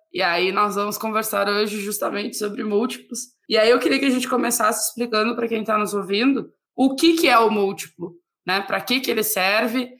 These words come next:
E aí a gente vai desdobrar um pouquinho mais depois, hum, tanto pra V C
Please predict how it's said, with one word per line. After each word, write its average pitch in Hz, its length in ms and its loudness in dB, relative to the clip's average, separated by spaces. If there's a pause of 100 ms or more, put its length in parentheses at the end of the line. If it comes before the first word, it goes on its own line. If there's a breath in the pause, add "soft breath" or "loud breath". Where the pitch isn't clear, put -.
(140)
E 196 100 -4
aí 196 140 2
a 220 60 2
gente 247 240 0
vai 208 380 2
desdobrar 190 400 -2
um 202 60 -4
pouquinho 190 360 -6
mais 175 300 -2
depois, 175 600 -2
hum, 165 240 -4
tanto 214 300 0
pra - 140 -8
V - 80 -12
C 208 280 -2